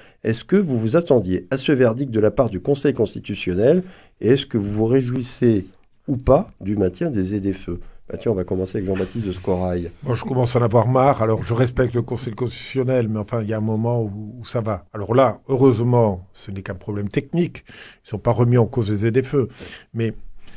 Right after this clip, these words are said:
Speaker 2: euh, nous, à Toulouse, on a été capable de se remettre en question. La Z F E était obligatoire, on a travaillé, et cetera. Il y a eu des positions qui ont été prises,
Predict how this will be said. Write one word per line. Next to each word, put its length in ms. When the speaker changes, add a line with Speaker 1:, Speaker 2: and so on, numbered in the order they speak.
Speaker 2:
euh, 80
nous, 240
à 40
Toulouse, 480
on 100
a 60
été 160
capable 300
de 100
se 100
remettre 320
en 60
question. 400
La 120
Z 160
F 140
E 80
était 320
obligatoire, 800
on 100
a 80
travaillé, 640
et 100
cetera. 500
Il 40
y 40
a 40
eu 80
des 80
positions 400
qui 160
ont 80
été 160
prises, 460